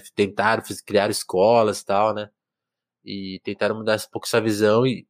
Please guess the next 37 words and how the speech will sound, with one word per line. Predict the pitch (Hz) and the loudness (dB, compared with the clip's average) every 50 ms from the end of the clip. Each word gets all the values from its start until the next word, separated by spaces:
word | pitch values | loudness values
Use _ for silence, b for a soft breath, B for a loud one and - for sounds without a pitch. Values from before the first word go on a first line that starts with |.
| _ _ _ | _ _ _
foram | - 107 101 107 | -2 -2 0 0
duramente | 101 214 208 104 101 107 101 - | 0 2 2 2 0 0 -6 -6
combatidos. | - - 110 107 107 101 - - - 117 113 113 113 110 - _ _ | -6 -4 -2 0 0 -2 -2 -4 -6 -6 -6 -8 -12 -14 -18 _ _
Mas | 117 131 131 - - - _ _ _ _ _ _ - - - | -2 -2 -2 -2 -4 -10 _ _ _ _ _ _ -20 -12 -10
tudo | 139 127 - 143 | -8 -4 -4 -4
isso | 131 - | -4 -2
pra | - 143 | -2 0
dizer | 131 135 | 2 2
assim, | 127 - 127 110 - | 2 0 -2 -4 -2
é | - 123 | -2 -2
difícil | 127 135 131 - - 135 120 - 127 | -2 -2 -6 -4 -2 -2 0 0 -2
acessar | - - 131 117 - - 120 113 113 110 - b b b b b b b b b b b b _ _ | 0 0 -2 -2 0 0 0 0 0 0 -4 b b b b b b b b b b b b _ _
tanto | - 147 - 165 | -2 2 4 4
algumas | 151 139 135 135 123 | 2 4 2 2 2
noções | 123 123 113 - - - 123 131 127 | 2 0 0 0 0 2 2 0 2
quanto, | - 151 139 - 175 160 151 _ _ - | 0 -2 -2 -2 -6 -8 -8 _ _ -8
ah, | 151 165 - 139 131 - - 117 - _ _ _ | -6 -6 -6 -8 -10 -14 -16 -16 -18 _ _ _
conhecer | _ 175 185 185 - - - 180 165 | _ -6 -4 -4 -4 -2 -2 0 0
mesmo | 160 160 151 151 156 | 2 0 0 0 -2
a, | 151 | -2
a, | 143 139 143 - - 131 | 0 -2 -2 -2 -2 -6
as | 123 - - | -6 -6 -4
causas | - 135 123 127 139 139 135 131 127 120 120 | -2 2 4 4 4 4 4 2 0 -2 -2
e, | 123 120 - - | -6 -8 -8 -12
e | - 110 | -12 -2
mesmo | 123 151 165 190 190 | 0 0 0 2 0
ir | 180 156 - 123 143 127 | -2 -2 -2 -4 -6 -2
pra | - 123 113 | 0 0 0
universidade, | 113 110 107 113 104 - - 185 95 196 - 196 - 101 | 0 0 0 -2 -2 -2 -4 -4 -2 -2 -2 -2 -4 -10
né? | 95 | -12
Também | - - 98 107 117 | -12 -10 -10 -8 -6
é | |
uma | 120 117 113 - | -4 -4 -6 -6
questão | - 101 - - - 107 101 98 | -8 -12 -14 -8 -8 -8 -8 -8
que | - - 104 101 95 - _ _ _ _ _ _ _ _ _ _ _ _ _ _ _ _ _ _ _ _ _ _ _ _ | -10 -12 -10 -10 -10 -12 _ _ _ _ _ _ _ _ _ _ _ _ _ _ _ _ _ _ _ _ _ _ _ _
fica, | - 104 - - 110 95 | -10 -8 0 2 2 2
tem, | - - - 107 110 113 | 2 -2 -4 -4 -4 -6